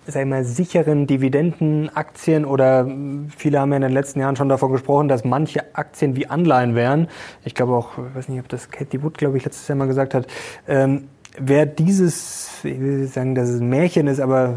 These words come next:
na, nennen wir es mal Märchen oder dieses, äh, Narrativ dann ein bisschen am Ende, weil dann, ja, wie du sagst, dann gehe ich halt vielleicht doch von der Dividendenrenditenaktie, sage ich, ja gut, okay, brauche ich eine Aktie,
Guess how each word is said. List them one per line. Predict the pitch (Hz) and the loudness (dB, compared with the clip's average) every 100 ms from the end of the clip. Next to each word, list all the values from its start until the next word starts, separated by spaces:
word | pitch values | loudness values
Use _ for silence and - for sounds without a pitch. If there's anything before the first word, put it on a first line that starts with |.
| 123 | -2
na, | 127 | -2
nennen | 147 170 | 2 2
wir | 143 | 2
es | |
mal | 139 | 2
Märchen | 131 139 143 135 | 2 2 2 0
oder | |
dieses, | 127 131 123 - 135 | 0 0 -2 -4 -8
äh, | 135 131 | -6 -4
Narrativ | 131 127 123 - 170 | -2 0 0 -2 -2
dann | 151 | -2
ein | 135 | -2
bisschen | 165 165 143 - - - | 0 0 -2 -6 -16 -8
am | - 135 | -4 -4
Ende, | 143 151 190 190 165 | 0 2 4 6 6
weil | 143 147 | 4 2
dann, | 147 147 139 - - | 2 0 -4 -10 -4
ja, | 160 135 | -2 0
wie | 135 | 0
du | 135 | 2
sagst, | 156 151 143 | 2 0 0
dann | 131 | 2
gehe | 147 151 | 2 2
ich | 143 | 2
halt | |
vielleicht | - 135 127 | 0 0 0
doch | 151 | 0
von | - | 0
der | 135 | 0
Dividendenrenditenaktie, | 131 131 135 139 147 139 135 139 139 143 139 | 0 0 0 0 0 0 -2 -4 -8 -4 -2
sage | 131 123 | 0 0
ich, | |
ja | 120 | 0
gut, | 147 | 0
okay, | 131 135 135 | 0 -2 -2
brauche | 127 131 | 0 0
ich | 127 | 0
eine | 127 | -2
Aktie, | 147 - 151 | -6 0 0